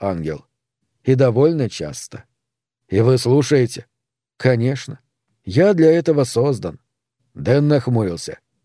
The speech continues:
"И что же она говорит?" "Надеется, что с вашими детьми ничего не случилось". "Ну, так и я тоже". "Да, но она говорит это вслух,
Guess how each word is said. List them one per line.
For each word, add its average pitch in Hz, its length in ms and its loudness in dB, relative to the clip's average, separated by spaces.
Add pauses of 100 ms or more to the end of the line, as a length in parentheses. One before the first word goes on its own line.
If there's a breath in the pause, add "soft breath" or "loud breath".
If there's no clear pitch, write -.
(420)
"И 95 200 -6
что 120 340 0
же 123 180 2
она 123 240 2
говорит?" 117 540 -2 (880 loud breath)
"Надеется, 160 640 2
что 156 220 0
с 131 100 -4
вашими 143 440 2
детьми 131 400 2
ничего 135 400 0
не 151 120 0
случилось". 87 760 -8 (540)
"Ну, 101 580 -2
так 107 260 -2
и 123 60 4
я 110 240 2
тоже". 135 440 0 (560)
"Да, 139 360 2
но 127 220 4
она 131 280 2
говорит 127 420 0
это 139 200 -2
вслух, 156 460 -2